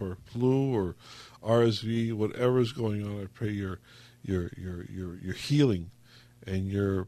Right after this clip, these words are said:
power and your strength upon him. I pray for the pastor, Lord, whatever is going on in his life, Lord, that you would just bless him, Lord. Lord, abundant blessing. Lord, beyond what we ask, beyond even what we think.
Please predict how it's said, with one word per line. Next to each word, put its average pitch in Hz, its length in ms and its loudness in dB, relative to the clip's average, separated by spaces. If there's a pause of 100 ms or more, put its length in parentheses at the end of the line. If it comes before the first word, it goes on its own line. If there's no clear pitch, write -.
(100)
power 120 400 2
and 95 140 -4
your 95 100 -6
strength - 420 -4
upon 104 320 -6
him. 101 180 -4
I 95 60 -6
pray 107 240 0
for 110 140 -2
the 95 100 -2
pastor, 113 540 -2
Lord, 110 360 0 (560)
whatever 110 300 4
is 110 100 2
going 117 320 2
on 113 120 2
in 113 80 0
his 120 300 2
life, 120 280 0
Lord, 113 220 -2
that 101 200 -6
you 113 100 -2
would 107 100 -2
just 101 280 -4
bless 120 420 2
him, 92 280 0
Lord. 85 240 -8 (640)
Lord, 127 180 6
abundant 123 640 4
blessing. 90 500 -4 (680)
Lord, 120 180 4
beyond 123 540 4
what 120 260 0
we 120 180 4
ask, 104 400 0 (120)
beyond 113 400 2
even 120 280 0
what 117 200 0
we 120 100 -2
think. 87 320 -8